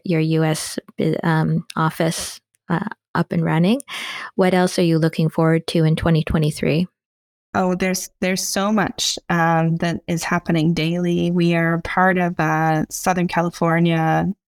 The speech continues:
Speaker 2: um, trade acceleration program. And so we are doing a lot of work. I'm off to, uh, Palm Springs and Los Angeles and Pasadena, uh, week after next. And, and so a lot of work in building our U S market,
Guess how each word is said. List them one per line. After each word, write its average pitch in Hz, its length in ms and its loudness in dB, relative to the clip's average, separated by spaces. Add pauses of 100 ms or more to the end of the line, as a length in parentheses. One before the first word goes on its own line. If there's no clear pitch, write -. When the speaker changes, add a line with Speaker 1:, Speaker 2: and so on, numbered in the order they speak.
(100)
Speaker 2:
um, 151 480 0
trade 180 240 2
acceleration 160 680 0
program. 202 520 0 (520)
And 175 260 0
so 175 180 4
we 170 140 4
are 165 280 2
doing 165 460 2
a 170 80 0
lot 165 200 2
of 170 60 0
work. 156 300 0
I'm 160 140 2
off 160 180 0 (120)
to, 160 580 2
uh, 151 240 0
Palm 160 240 0
Springs 202 420 -2
and 143 100 0
Los 139 220 -2
Angeles 180 460 -2
and 208 80 -10
Pasadena, 180 840 0 (200)
uh, 160 240 2
week 165 220 -2
after 175 340 -2
next. - 440 -2
And, 170 240 0 (400)
and 190 100 0
so 185 180 2
a 180 60 4
lot 175 260 2
of 196 200 0 (220)
work 175 320 -4 (140)
in 170 520 2
building 170 680 0
our 165 120 2
U 165 160 4
S 165 220 -2
market, 170 480 -2